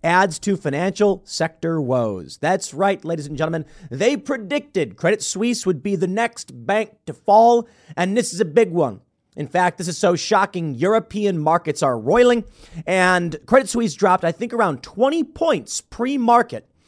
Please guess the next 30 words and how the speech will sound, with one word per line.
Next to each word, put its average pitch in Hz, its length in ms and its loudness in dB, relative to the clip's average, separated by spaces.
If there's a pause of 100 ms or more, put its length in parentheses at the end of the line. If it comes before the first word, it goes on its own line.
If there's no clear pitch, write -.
(140)
You've 196 160 -4
got 226 200 4
the 190 80 0
breaking 254 720 -2
banner 254 380 2
on 170 180 0
C 247 280 -2
N 233 160 0
B 220 200 0
C 226 240 -2
dot 170 360 2
com. 180 400 0
Oh, 196 120 2
boy. 143 240 -4 (880)
I - 60 -2
don't 240 80 4
know 262 60 6
what 254 80 6
this 208 120 -2
means. 226 400 2 (580)
I 143 100 -2
don't 220 220 6
know 226 120 8
if 208 80 4
it 208 80 -2
means 208 180 0
the 202 80 0
apocalypse 202 480 4
is 160 140 -6
here. 262 340 -4